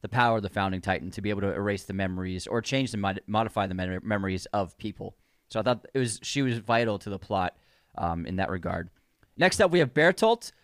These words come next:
uh, the first Colossal Titan that we saw. Um, as a Colossal Titan, he's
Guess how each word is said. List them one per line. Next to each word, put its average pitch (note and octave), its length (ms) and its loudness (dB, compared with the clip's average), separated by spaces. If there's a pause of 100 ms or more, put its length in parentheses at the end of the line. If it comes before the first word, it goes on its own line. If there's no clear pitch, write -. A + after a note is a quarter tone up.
(300)
uh, F#2 220 -2
the G#2+ 220 -6
first D3 360 0
Colossal C3+ 380 0
Titan B2 280 2
that A#2 140 2
we G#2+ 140 -4
saw. B2 360 2 (480)
Um, G2+ 540 0
as G3 160 8
a F#3 60 -2
Colossal F3 400 2
Titan, A#2+ 260 2
he's G2+ 580 -8